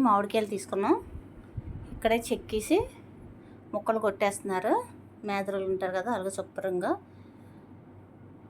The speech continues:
కడిగేసి ఇచ్చేస్తే శుభ్రం ముక్కలు కొట్టేసి ఇచ్చారు.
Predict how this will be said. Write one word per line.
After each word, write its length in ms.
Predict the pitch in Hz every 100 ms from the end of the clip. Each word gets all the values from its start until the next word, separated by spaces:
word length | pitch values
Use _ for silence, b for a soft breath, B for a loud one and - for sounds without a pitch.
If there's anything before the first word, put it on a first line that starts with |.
| - - - - - - B B B B B - - -
కడిగేసి 300 | 202 202 226
ఇచ్చేస్తే 320 | 233 226 220 254
శుభ్రం 260 | 208 214 196
ముక్కలు 220 | 202 208
కొట్టేసి 280 | 190 196 190
ఇచ్చారు. 340 | 156 180 170